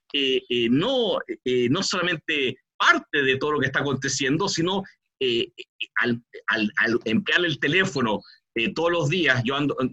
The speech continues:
andamos con tres teléfonos celulares, dos laptops en es-, este departamentito, ella escucha todo lo que está ocurriendo, por lo tanto, de alguna manera, su mundo también cambió dra-, dramáticamente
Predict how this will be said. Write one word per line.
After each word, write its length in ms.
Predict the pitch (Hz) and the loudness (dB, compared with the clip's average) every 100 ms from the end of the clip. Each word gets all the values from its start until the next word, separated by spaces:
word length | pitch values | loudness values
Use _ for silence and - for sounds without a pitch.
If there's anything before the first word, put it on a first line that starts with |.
| 120 - | -4 -2
andamos 360 | 120 139 143 | 0 0 -2
con 300 | - 113 104 - | -2 -2 -2 -2
tres 200 | 202 196 | -2 0
teléfonos 380 | 175 185 170 | -2 -2 -4
celulares, 460 | - 147 165 151 120 | -2 0 0 0 -2
dos 240 | 110 180 190 | -2 -4 0
laptops 460 | 175 170 170 170 _ _ _ - | 0 -2 -4 -6 _ _ _ -2
en 120 | 139 | 0
es-, 140 | 139 139 - | 0 -4 -4
este 240 | 135 135 | -4 -2
departamentito, 920 | 139 143 160 151 160 156 135 139 139 - _ _ | -2 -2 -2 -2 -2 -2 -2 -2 -4 -8 _ _
ella 200 | 180 202 | -2 -2
escucha 440 | 196 - 247 226 | 0 0 0 0
todo 140 | 208 247 | 0 0
lo 60 | 220 | 0
que 60 | |
está 120 | 196 | -2
ocurriendo, 600 | 226 233 202 294 349 147 | -2 0 0 2 2 0
por 140 | 131 147 | 0 -2
lo 80 | 156 | 0
tanto, 420 | 196 202 196 185 - - _ | 0 0 -2 -4 -8 -20 _
de 100 | - | -2
alguna 280 | 143 151 208 | 0 2 2
manera, 380 | 196 185 190 202 | 2 2 2 2
su 280 | - - 320 | -2 0 0
mundo 420 | 302 226 214 214 | 2 2 2 2
también 360 | 214 165 202 226 | 0 0 0 -2
cambió 500 | - 170 170 180 220 | -2 -2 0 0 0
dra-, 180 | 196 - 170 254 | -2 -2 -4 -4
dramáticamente 960 | 147 185 196 190 170 220 160 - 104 | -2 -2 -2 -2 0 0 -2 -2 -4